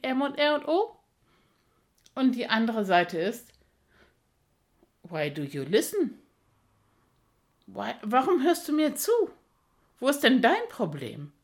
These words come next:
Also, wenn ich mit mir im Klaren bin, dann müssen die anderen mir ja nicht zuhören.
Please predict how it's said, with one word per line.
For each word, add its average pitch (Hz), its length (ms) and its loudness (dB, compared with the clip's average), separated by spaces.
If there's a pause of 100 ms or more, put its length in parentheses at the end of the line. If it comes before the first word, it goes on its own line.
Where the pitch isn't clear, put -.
(760)
Also, 269 540 6
wenn 208 400 0 (120)
ich - 300 0
mit 320 240 -4
mir 320 220 2 (120)
im 349 120 -4
Klaren 240 580 0
bin, 233 360 -6 (1200)
dann 208 220 2
müssen 294 440 0
die 285 180 -2
anderen 175 380 -2
mir 151 140 -6
ja 120 200 -6
nicht 131 320 -12
zuhören. 143 560 -10